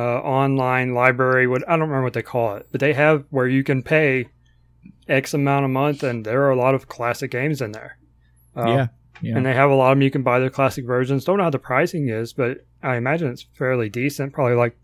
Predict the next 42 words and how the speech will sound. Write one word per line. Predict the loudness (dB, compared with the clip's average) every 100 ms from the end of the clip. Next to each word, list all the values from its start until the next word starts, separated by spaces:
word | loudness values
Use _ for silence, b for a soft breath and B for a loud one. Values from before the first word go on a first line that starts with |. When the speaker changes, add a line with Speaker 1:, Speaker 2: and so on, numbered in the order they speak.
| -18 -8
Speaker 1:
five, | 0 0
ten | 0 -2
bucks | 0 -4 -4
a | -4
game, | -2 0
maybe, | 0 -2 -4 -8 _ _ _ -8
depending | 0 2 2
on | 2
what | 0
Speaker 2:
Yeah. | 0
Speaker 1:
it | -2
is. | -6 -10 -18 _ b b b b b b
So | 0 0
Speaker 2:
Yeah. | 4
Speaker 1:
I | 4
think | 4 -2 2
the | 4
availability's | 4 4 4 2 2 0 2 0 -2
there. | -4 -2 -2 -4 -6 _ -8
Um, | -6 -6 -8 -12 -18 _ b b b b _ _
I | 4 4
think | 6 2 2
right | 4 4
now | 4 4 6 4 2 -2 0
what | 2 2
they | 2
need | 2
to | -2
fix | 2 2 2
is | -2
the | -4
service | -6 0 2 2 0 -8
itself. | -10 -2 -2 -2 -8 -20 -20 -20 -4
Not | 0 2
so | 2
much | 0
the | 0
games | 0 0 0
they're | 0 2
offering, | 2 0 -4 -4 -6 -12 -20 -10
because | 0 2
they, | 4